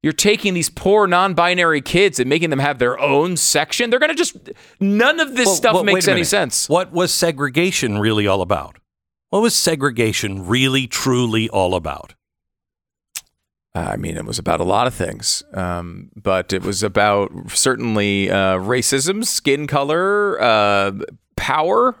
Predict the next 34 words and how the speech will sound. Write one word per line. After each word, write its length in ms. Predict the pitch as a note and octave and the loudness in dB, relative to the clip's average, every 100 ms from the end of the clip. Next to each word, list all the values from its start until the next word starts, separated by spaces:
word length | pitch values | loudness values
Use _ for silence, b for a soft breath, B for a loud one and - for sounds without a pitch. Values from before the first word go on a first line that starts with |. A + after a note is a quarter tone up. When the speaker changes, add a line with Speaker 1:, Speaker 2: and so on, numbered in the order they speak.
| _ | _
Speaker 1:
right? 260 | - D#3+ E3+ | -2 -2 -2
A, 300 | C3 G2+ F#2 | -4 -2 -2
a 60 | C3 | -2
sign 280 | - D3 D#3+ | 0 0 0
of 140 | - | -2
Speaker 2:
I, 60 | - | -2
Speaker 1:
power. 300 | E3 D3+ E3 | -2 0 0
Speaker 2:
I 120 | F3+ | 0
would 220 | B3 A3 | -2 -2
say 400 | - D3+ B2+ A#2+ - | 0 2 2 0 -4
mainly 720 | G2+ A#2 C#3+ F3 F3 C#3 A2+ | -2 0 2 2 2 0 -2
power. 460 | - A2+ F#2+ D2 A#2 | -2 -2 -2 -4 -2
I 60 | |
mean, 260 | C#3 C#3 A2+ | 0 0 -2
Speaker 1:
Mm-hmm. 120 | A2 | 0
Speaker 2:
racism, 640 | C3+ C#3+ - A#2+ G#2+ G#2 - | 2 2 0 0 0 -2 -2
obviously, 580 | A#2+ G#2+ A2+ F#2 - F2+ | -2 0 -4 -6 -6 -4
but 120 | G#2+ | 0
Speaker 1:
Right. 100 | C3+ | 2
Speaker 2:
that 100 | D#3+ | 2
is 140 | D3+ A2+ | 0 -2
a 80 | G#2+ | -4
function 640 | - A#2+ A#2+ - A2 G#2+ | -2 -4 -2 -2 -2 -2
of, 420 | G2 G2+ F#2+ - - | 0 0 0 -6 -4
"I 100 | A#2+ | 0
wanna 200 | B2 A2+ | 0 -2
be 120 | G#2+ | -4
powerful 580 | - B2+ A#2 G#2+ A#2 G#2+ | -2 0 0 0 0 0
over 220 | G2+ F#2 | 0 0
somebody 420 | - F#2 E2+ F2+ | 0 -2 -2 -4
else." 280 | E2+ - - | -4 -4 0
Speaker 1:
Sure. 240 | C3 - - | 0 -2 -6
Speaker 2:
Okay? 260 | G#2+ G2 | -4 -4
Speaker 1:
Mm-hmm. 320 | - A2 A#2 | -4 -6 -4